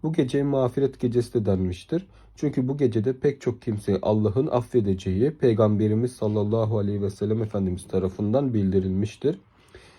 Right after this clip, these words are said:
Peygamberimiz aleyhisselamın bu geceyi ibadetle geçirdiğini biliyoruz arkadaşlar.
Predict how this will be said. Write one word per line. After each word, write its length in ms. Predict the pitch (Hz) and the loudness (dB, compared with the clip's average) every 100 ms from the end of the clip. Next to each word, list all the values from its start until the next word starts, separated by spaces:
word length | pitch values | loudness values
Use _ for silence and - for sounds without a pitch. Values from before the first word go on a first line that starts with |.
| _ - | _ 0
Peygamberimiz 760 | 127 123 127 127 127 135 147 | 2 4 6 6 4 2 0
aleyhisselamın 840 | 131 123 117 120 113 113 123 165 - - - - - - | 2 2 2 -2 0 0 0 -2 -6 -20 -20 -20 -16 -6
bu 200 | 143 143 | -4 0
geceyi 400 | 131 117 123 151 | 0 2 2 2
ibadetle 680 | 123 120 113 123 - 117 101 - - _ _ _ - - - - - - 107 | 4 4 4 0 0 -2 -2 -12 -20 _ _ _ -20 -20 -20 -20 -20 -6 0
geçirdiğini 600 | 107 - 104 104 104 101 | 0 2 0 2 2 2
biliyoruz 480 | 98 92 90 87 92 | 2 2 0 0 -4
arkadaşlar. 680 | 90 95 92 90 - 147 | -4 -4 -4 -6 -4 -4